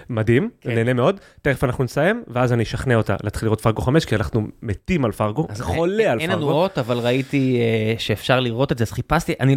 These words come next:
Speaker 2: אני פשוט לא, אני רוצה לראות את זה בצורה חוקית, אז ראיתי שיש משהו שנקרא Next T V, אה, בתשע תשעים לחודשיים, זה בדיוק סוגר את הפינה לראות את הסדרה הזאת, אה, בצורה
Speaker 1: מדהים.
Speaker 2: חוקית וטובה, ובעשרה שקלים אני מוכן. אה, אז הנה, אם
Speaker 1: מדהים.
Speaker 2: מישהו גם כמוני לא מצא איפה לראות, אה, את, אה, פרגו כי אין לו אות,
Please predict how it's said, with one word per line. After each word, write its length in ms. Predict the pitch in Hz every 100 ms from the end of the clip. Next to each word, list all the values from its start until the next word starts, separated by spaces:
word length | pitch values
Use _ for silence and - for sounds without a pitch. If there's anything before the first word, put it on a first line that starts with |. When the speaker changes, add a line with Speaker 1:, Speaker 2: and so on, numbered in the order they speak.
| -
Speaker 2:
אני 100 | 123
פשוט 160 | -
לא, 180 | 143 151 127
אני 160 | 120 -
רוצה 240 | 110 -
לראות 100 | 147
את 60 | 147
זה 60 |
בצורה 160 | 135 -
חוקית, 180 | - 185
אז 80 | 120
ראיתי 220 | 143 160
שיש 220 | 143 139
משהו 180 | 147 139
שנקרא 240 | 135 143
Next 360 | 127 131 147 -
T 200 | 120 110
V, 20 | 196 262 - _ _ _
אה, 100 | 110 104
בתשע 420 | 120 - 202 208
תשעים 320 | 190 143 190 170
לחודשיים, 520 | - 123 185 208 208
זה 100 | 123
בדיוק 180 | 143 147
סוגר 200 | 135 139
את 80 | 131
הפינה 320 | 120 127 139
לראות 180 | 120 127
את 80 | -
הסדרה 320 | 131 123 135
הזאת, 300 | 127 123 131
אה, 260 | 123 -
בצורה 260 | 110 - 123
Speaker 1:
מדהים. 160 | 110 170
Speaker 2:
חוקית 160 | 220
וטובה, 340 | 127 120 143 175
ובעשרה 520 | 117 113 113 - 131
שקלים 320 | 143 139 151
אני 80 | 127
מוכן. 320 | 110 165 190 208 - - - -
אה, 280 | 120 113 113
אז 120 | 110
הנה, 140 | 135 117
אם 60 |
Speaker 1:
מדהים. 140 | 107 120
Speaker 2:
מישהו 160 | 170
גם 160 | - 135
כמוני 440 | 135 127 135 131 - - _
לא 120 | 123
מצא 200 | 135 135
איפה 180 | 139 139
לראות, 400 | 127 123 135 131
אה, 460 | 135 123 120 127 120
את, 180 | 120 127
אה, 200 | 117 113 -
פרגו 260 | 131 131
כי 120 | 127
אין 120 | 127 131
לו 100 | 127
אות, 380 | 160 247 247